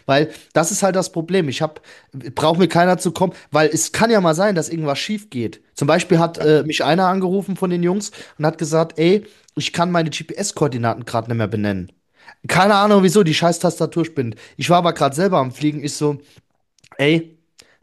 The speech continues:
Speaker 1: mach mal die Fernsteuerung an und aus, hol die Drohne mal zurück, resette mal alles.“ Also nicht resetten, sondern nochmal an, ausmachen, nochmal neu koppeln und so weiter, nochmal neu Internet verbinden.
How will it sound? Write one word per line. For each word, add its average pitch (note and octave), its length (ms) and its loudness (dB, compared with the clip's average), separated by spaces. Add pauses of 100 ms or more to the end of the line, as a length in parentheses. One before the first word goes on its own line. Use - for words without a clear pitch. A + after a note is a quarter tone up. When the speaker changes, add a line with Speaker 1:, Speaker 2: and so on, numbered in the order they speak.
(120)
Speaker 1:
mach D#3 140 0
mal F3 100 2
die D3+ 80 0
Fernsteuerung E3 460 -2
an D#3+ 140 -2
und D#3 100 -2
aus, D#3+ 260 -2
hol E3+ 100 2
die D#3+ 120 -2
Drohne E3 240 -6
mal D#3 160 -2
zurück, D#3+ 380 -8
resette D#3 380 -2
mal E3 240 -4
alles.“ F3 320 -4 (240)
Also A#2 200 -8
nicht C3 160 -2
resetten, C#3+ 420 -2
sondern B2+ 360 -2 (180)
nochmal C#3 320 0
an, C#3 120 -2
ausmachen, E3 560 -2
nochmal C#3+ 220 -2
neu C#3+ 180 -2
koppeln E3 420 -4
und D3+ 140 -8
so C3+ 140 -4
weiter, D3+ 320 -2
nochmal D3+ 220 -4
neu C#3 140 -4
Internet E3 320 -4
verbinden. D3+ 460 -8